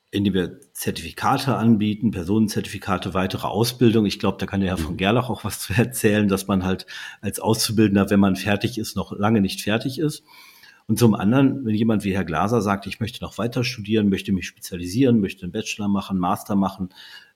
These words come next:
Speaker 1: dann können wir darüber reden. Und der Herr Glaser war für uns natürlich ein Glücksfall, weil wir dann, als er als, als Anwendungsentwickler fertig war, hat er, hat er studiert, hat viel mehr gelernt. Und als er zurückkam,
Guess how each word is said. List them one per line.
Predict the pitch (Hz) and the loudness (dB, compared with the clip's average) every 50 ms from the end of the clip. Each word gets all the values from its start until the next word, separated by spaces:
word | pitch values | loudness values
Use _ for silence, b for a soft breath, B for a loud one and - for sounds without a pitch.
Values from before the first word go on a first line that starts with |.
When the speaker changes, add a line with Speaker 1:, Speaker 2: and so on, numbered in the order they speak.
| _ _ _ _ _ _ _ _ _ _ | _ _ _ _ _ _ _ _ _ _
Speaker 1:
dann | - 90 92 | -6 -6 -2
können | 92 120 123 | 2 6 6
wir | 120 107 | 6 8
darüber | 104 107 104 104 101 98 92 | 6 4 2 4 2 2 4
reden. | 113 131 123 95 85 | 4 4 4 2 -2
Und | 82 90 82 - - - - 98 | -4 -6 -8 -10 -12 -16 -8 -4
der | 101 95 92 92 | -4 -2 -2 -2
Herr | 87 92 90 87 | -2 -2 -4 -4
Glaser | 82 85 80 80 - 127 117 98 | -2 -2 -2 0 2 2 0 0
war | 98 | 0
für | - - - | -4 -4 -8
uns | 107 98 - | -8 -8 -6
natürlich | 107 95 85 101 101 - - | -8 -6 -4 -4 -4 -4 -4
ein | 92 | 0
Glücksfall, | 92 107 127 - - - - 92 98 110 110 - - | 0 0 0 0 -6 -6 -4 -2 -2 -2 -2 -4 -4
weil | 95 95 90 | -6 -4 -4
wir | 95 95 90 - _ _ _ _ _ _ _ _ _ _ _ _ _ _ _ _ _ | -4 -4 -6 -8 _ _ _ _ _ _ _ _ _ _ _ _ _ _ _ _ _
dann, | - - - 104 123 | -4 0 2 4 4
als | 107 113 - | 4 2 0
er | - 107 95 | 0 -2 0
als, | 87 101 - - - | -2 -4 -6 -6 -8
als | - 101 95 - - _ _ _ | -8 -8 -8 -10 -12 _ _ _
Anwendungsentwickler | - - 117 117 120 117 117 - 120 98 104 - - - 113 101 95 - b b b b b b b b b b | -4 0 4 4 4 4 4 0 -4 -4 -4 -8 -8 -4 -2 -2 -2 -4 b b b b b b b b b b
fertig | - - 104 101 139 - 180 135 - 135 | -10 -4 -2 -2 0 2 2 0 2 2
war, | 127 120 | 2 4
hat | 120 113 98 | 2 2 2
er, | 101 92 92 | 0 -2 -2
hat | 95 - | -2 -4
er | 101 92 | -6 -6
studiert, | - - 110 92 95 123 151 160 - | -4 -6 -6 -2 2 2 2 2 2
hat | 117 101 | -2 -6
viel | - - - 117 110 | -6 -4 -2 0 2
mehr | 107 104 98 98 | 2 2 0 0
gelernt. | 95 101 90 90 92 101 120 143 160 156 - | 0 0 0 0 2 2 2 2 0 0 -2
Und | - 117 90 | -6 -6 -6
als | 85 104 - | -6 -6 -6
er | 110 98 - | -8 -8 -6
zurückkam, | - 107 92 131 127 - - 135 127 127 139 135 135 B | -4 -2 -2 -2 -2 -2 -4 -2 2 2 2 2 0 B